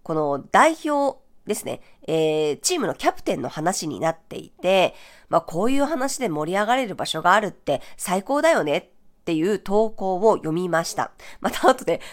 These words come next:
遡って読んでみようとは思うんですけど、なんかこういう風にね、サッカーと星っていうちょっとマニアックな内容であったとしても、まあ、そういう仲間がいてくれる、こういう話を聞いてくれる場所がある、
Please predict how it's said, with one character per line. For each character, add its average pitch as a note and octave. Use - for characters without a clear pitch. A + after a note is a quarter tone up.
遡 A#3
っ B3
て D#3
読 G3+
ん F#3+
で G#3
み D3+
よ G#3+
う E3+
と -
は B2+
思 G3
う F#3
ん D3
で A2+
す -
け -
ど、 E3+
な D4
ん -
か -
こ E4+
う F4+
い F4
う F4
風 D#4+
に C#3
ね、 E3
サ D4
ッ E4
カ E3
ー E3
と -
星 E3+
っ -
て B2
い D3+
う D3
ち -
ょ -
っ -
と D3+
マ D#3
ニ C4+
ア E4+
ッ -
ク E3
な B2
内 E3+
容 F#3
で E3
あ G3+
っ A3+
た F3+
と -
し -
て F#3+
も、 F#3+
ま F3
あ、 -
そ A3
う B3
い A#3
う A#3
仲 G#3+
間 F4+
が A#3+
い -
て F#3+
く F#3+
れ E3+
る、 E3+
こ D#3+
う E3
い E3+
う E3
話 G3
を G#3
聞 -
い G3
て A3
く A3+
れ A3+
る A3+
場 D3
所 G#3
が C4+
あ D#4
る、 G#3